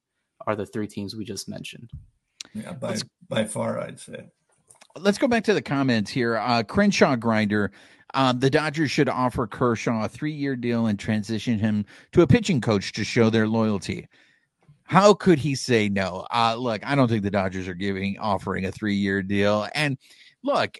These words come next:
Speaker 3: e-, e-, everybody says Mark Prior is the ultimate fixer, right? Why would you wanna replace Mark Prior?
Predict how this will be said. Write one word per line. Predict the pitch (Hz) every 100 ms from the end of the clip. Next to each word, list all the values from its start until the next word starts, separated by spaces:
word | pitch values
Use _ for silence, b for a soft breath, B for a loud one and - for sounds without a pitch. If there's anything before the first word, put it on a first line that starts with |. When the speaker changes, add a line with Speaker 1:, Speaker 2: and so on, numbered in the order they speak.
| -
Speaker 3:
e-, | 151 -
e-, | 190 -
everybody | 226 269 269 247
says | 202 254 233
Mark | 226 240 -
Prior | 233 240 262 214
is | 190 170
the | 190
ultimate | 160 220 226 233 214 175
fixer, | 277 285 - 110 101
right? | 120 139
Why | 135 147 208
would | 233 233
you | 226
wanna | 226 220
replace | 208 185 208 185 -
Mark | 175 165
Prior? | - 170 117 -